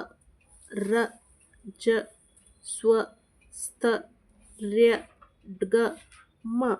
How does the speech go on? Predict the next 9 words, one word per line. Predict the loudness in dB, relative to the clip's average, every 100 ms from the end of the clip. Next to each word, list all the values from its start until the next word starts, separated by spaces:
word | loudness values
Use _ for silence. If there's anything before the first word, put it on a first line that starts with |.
| -6 _ _ _ _ _ _ _ _ -14
ಸಜಾತೀಯ | -4 -2 0 -2 0 0 0
ಸಂಯುಕ್ತಾಕ್ಷರ, | 0 -2 -2 -4 -8 -8 -6 -6 -4 -6 _ _ _ -4
ವಿಜಾತೀಯ | -2 0 0 0 -2 -2 -4 -10 _ -20 -12
ಸಂಯುಕ್ತಾಕ್ಷರ. | -2 0 0 -6 -10 -10 -8 -4 -4 -6 _ _ _ _ _ _ _ _ _ _ _ _ -20 _ _ _ _ -20 -20 _ _ _
ಕ, | 2 2 2 -6 _ -20 -20 _ _ _ _ -4
ರ, | 0 2 0 -6 _ _ -20 _ -20 -12 -2
ಜ, | 0 0 -4 -18 _ _ _ -6
ಮ | -2 -2 -6 -10 0
ಇವೆಲ್ಲ | 2 4 2